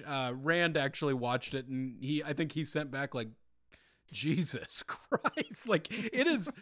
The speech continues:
I like both of those guys, and I don't wanna shit on either of them, but that wasn't good. But it was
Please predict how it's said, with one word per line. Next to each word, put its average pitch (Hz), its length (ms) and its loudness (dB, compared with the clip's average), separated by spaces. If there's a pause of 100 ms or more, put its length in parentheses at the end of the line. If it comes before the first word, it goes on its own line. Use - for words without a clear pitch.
(800)
I 302 140 6
like 226 420 0
both 147 240 4
of 143 60 -4
those 139 240 4
guys, 123 520 0
and 151 120 -4
I 147 80 4
don't 202 240 4
wanna 151 180 2
shit 170 340 4
on 120 200 6
either 131 320 0
of 98 160 -6
them, 95 300 -6 (340)
but 143 200 0
that 180 220 8
wasn't 135 540 2
good. 98 400 -6 (960)
But 180 340 6
it 214 220 -2
was 202 260 4